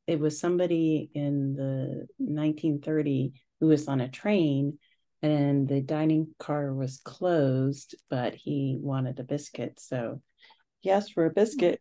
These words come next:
It came out right away and he was astonished. And, and it turned out the chef was pre-mixing the flour, baking soda, and all the things that go into the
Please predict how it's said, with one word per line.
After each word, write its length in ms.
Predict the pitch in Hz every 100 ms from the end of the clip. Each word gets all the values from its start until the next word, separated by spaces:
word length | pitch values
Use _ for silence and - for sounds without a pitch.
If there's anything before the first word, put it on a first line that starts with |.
| -
It 100 | 175
came 180 | - 196
out 220 | 202 175
right 160 | 170 165
away 440 | 147 185 214 170 156
and 100 | 160
he 180 | 165
was 280 | 147 135 - - _ -
astonished. 680 | - 170 165 143 151 - -
And, 240 | 139 139 -
and 140 | 151
it 100 | 135
turned 220 | - 160 143
out 180 | 131
the 100 | 135
chef 360 | 135 - 139 143 - _ _ _ _ _
was 380 | 143 139 135 - _
pre-mixing 960 | - 208 190 175 - 160 143 139 135 135
the 200 | 135 131
flour, 640 | 143 131 127 127 123 127
baking 460 | 123 123 123 131 135
soda, 480 | 131 135 123 120 120
and 120 | 123
all 140 | 123 123
the 120 | 135
things 320 | - 120 131
that 140 | - 135
go 200 | - -
into 280 | - - -
the 240 | -